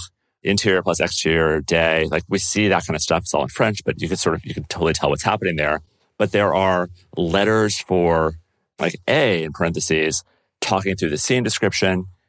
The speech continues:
It is in the present tense, like the way we'd expect this to be.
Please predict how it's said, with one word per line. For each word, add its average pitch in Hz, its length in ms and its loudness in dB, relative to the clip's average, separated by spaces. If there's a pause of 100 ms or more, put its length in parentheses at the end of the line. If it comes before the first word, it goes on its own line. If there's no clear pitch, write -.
(240)
It 101 180 -2
is 123 240 2
in 113 60 -2
the 107 80 0
present 82 300 -2
tense, 101 340 0
like 85 100 -2
the 80 80 -4
way 80 120 2
we'd 78 140 0
expect - 560 -4 (440)
this - 140 -4
to 95 100 0
be. 95 280 2